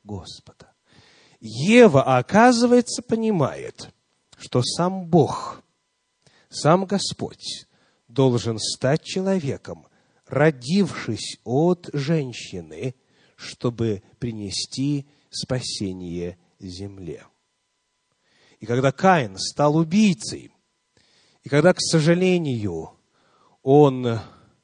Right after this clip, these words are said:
был далек от Божьих планов и Божьей благодати,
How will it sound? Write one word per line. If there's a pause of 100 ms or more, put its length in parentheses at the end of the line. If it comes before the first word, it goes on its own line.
(360)
был
далек (600)
от
Божьих
планов (340)
и
Божьей
благодати,